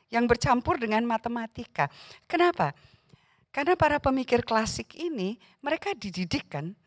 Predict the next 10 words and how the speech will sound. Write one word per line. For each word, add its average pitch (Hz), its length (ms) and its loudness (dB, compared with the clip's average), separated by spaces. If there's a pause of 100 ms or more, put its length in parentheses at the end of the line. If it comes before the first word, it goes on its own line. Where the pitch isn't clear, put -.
(240)
sejak 185 400 -2
kecil 190 380 -4
itu 202 200 -8
mereka 294 240 -4
dididik 202 640 -10
untuk 220 400 -10
menulis, 247 560 -4
tadi 165 240 -4
saya 160 160 -8
katakan, 147 480 -8